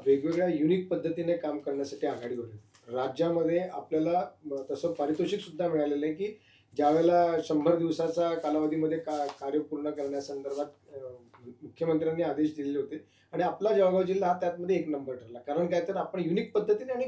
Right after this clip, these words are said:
वेगळ्या पद्धतीने सगळी कार्यप्रणाली राबवतो. आपल्या जळगाव जिल्ह्यातली जी कार्यप्रणाली आहे, जिल्हाधिकारी कार्यालयामार्फत पूर्ण जिल्ह्यामध्ये चालवला जाणारा हा सगळा महसूल विभाग आहे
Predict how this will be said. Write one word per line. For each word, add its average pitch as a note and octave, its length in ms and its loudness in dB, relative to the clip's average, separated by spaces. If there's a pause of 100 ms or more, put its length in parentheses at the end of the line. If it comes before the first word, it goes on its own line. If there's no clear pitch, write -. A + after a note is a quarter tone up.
वेगळ्या G3 260 8
पद्धतीने F#3 460 -2
सगळी E3+ 200 -4
कार्यप्रणाली D3+ 580 -2
राबवतो. A#2 380 -8 (460)
आपल्या A#3+ 360 2
जळगाव G3 300 6
जिल्ह्यातली F3+ 500 2
जी G3+ 220 -8
कार्यप्रणाली C#3+ 720 0
आहे, A#2 120 -10
जिल्हाधिकारी D#3 680 -2
कार्यालयामार्फत E3+ 760 -2 (120)
पूर्ण D#3 200 -4
जिल्ह्यामध्ये D3 540 -4 (400)
चालवला D#3 340 4
जाणारा D3+ 320 2
हा C#3+ 80 0
सगळा C#3+ 260 -6
महसूल C3 400 -6
विभाग B2+ 280 -4
आहे A#2+ 100 -12